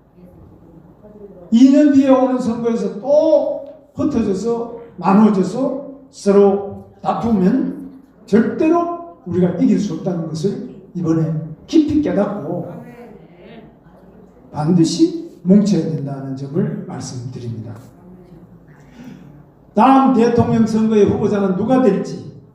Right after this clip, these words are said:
다음 서울시장 후보는 누가 될지, 다음에 교육감 선거는 누구를 내보내야 이길 수 있는지, 그리고 성북구청장은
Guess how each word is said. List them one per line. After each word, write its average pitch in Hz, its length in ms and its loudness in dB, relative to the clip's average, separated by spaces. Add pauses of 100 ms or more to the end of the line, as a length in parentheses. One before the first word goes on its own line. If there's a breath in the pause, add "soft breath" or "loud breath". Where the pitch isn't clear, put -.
(220)
다음 240 340 4
서울시장 226 680 0
후보는 202 360 0
누가 254 260 4
될지, - 500 -2 (460)
다음에 226 460 4
교육감 202 460 0
선거는 196 840 -4
누구를 277 400 4
내보내야 220 540 2
이길 196 160 -4
수 - 180 -8
있는지, 147 500 -12 (680)
그리고 226 500 4
성북구청장은 240 1160 0